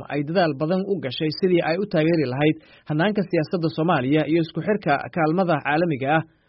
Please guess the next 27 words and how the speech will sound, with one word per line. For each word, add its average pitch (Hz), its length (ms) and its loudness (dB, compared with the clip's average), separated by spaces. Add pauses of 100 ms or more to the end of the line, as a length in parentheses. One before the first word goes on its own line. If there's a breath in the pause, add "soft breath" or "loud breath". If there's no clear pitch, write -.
(280 soft breath)
waxaana 127 240 -6
uu 127 80 -8
soo 190 160 0
dhoweeyey 156 460 4
dhismaha 175 440 -2
xafiiskan 143 440 -6
cusub. 127 280 -2 (360)
Waxa 107 160 -8
uu 117 80 -6
yidhi, 139 160 0
"Wakhtigan 160 520 -2
muhiimka 160 500 -2
ah, 156 200 -2 (160)
ergada 156 420 0
ku 165 140 -6
meel 156 160 -2
gaarka 156 320 0
ah 156 140 2
waa 156 120 2
inay 185 160 -2
ixtiraamaan 147 580 -2 (280 soft breath)
hoggaanka 160 420 0
Soomaalida 160 560 -2
iyo 175 220 -2
hanashada 156 640 -4
geedi 147 300 -4
socodka, 143 440 -4